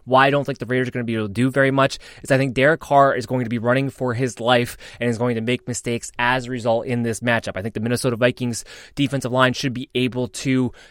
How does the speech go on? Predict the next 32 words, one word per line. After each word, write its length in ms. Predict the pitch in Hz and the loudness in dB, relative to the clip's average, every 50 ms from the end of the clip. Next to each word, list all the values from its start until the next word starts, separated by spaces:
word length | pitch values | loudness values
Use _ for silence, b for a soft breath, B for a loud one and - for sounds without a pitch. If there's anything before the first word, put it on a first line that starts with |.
| B _ - | B _ 2
dominate 460 | 135 123 139 139 139 139 143 - - | 4 4 4 4 2 0 -2 2 4
that 180 | 135 135 110 | 4 4 4
line 240 | 127 123 131 131 127 | 2 0 2 2 0
of 80 | 120 - | 0 -6
scrimmage, 400 | - - - 151 156 151 127 - | -8 -4 0 0 0 0 -2 -2
be 80 | 131 | -2
able 100 | 127 123 | -2 -2
to 60 | 117 - | -2 -2
put 240 | - 151 - - | -4 -6 -6 -6
pressure 320 | - - 143 143 - - 139 | -2 -2 -2 -2 0 -2 -4
on 100 | 127 117 | -4 -2
Derek 280 | - 127 123 120 - | 0 0 0 0 -2
Carr, 340 | - - 143 139 139 139 131 B B B B B | -2 4 6 6 6 6 4 B B B B B
and 100 | 117 113 | 2 4
I 60 | 120 | 4
don't 160 | 127 139 135 | 4 4 0
think 100 | - 135 | -2 -8
they're 100 | - 135 | -6 -6
just 120 | 131 117 - | -8 -4 -4
gonna 160 | 131 127 117 | -4 -4 -2
be 140 | 123 123 120 | -2 -2 -2
able 100 | 117 117 | -2 -2
to 80 | 117 | -4
get 200 | 98 113 123 - | -2 -2 -2 -2
in 60 | 131 120 | -2 -4
a 80 | 117 | -4
rhythm 400 | 110 107 123 147 151 135 127 123 | -2 0 2 2 4 4 2 2
at 140 | 113 - _ - | 0 -4 _ -6
any 220 | 120 123 127 120 | -4 -4 -4 -6
point. 400 | - - - 135 127 120 117 - b b b b b b b b | -6 -6 -4 -4 -2 -4 -4 -8 b b b b b b b b
They 100 | 139 151 | 2 4
were 220 | 156 175 175 - | 4 4 2 0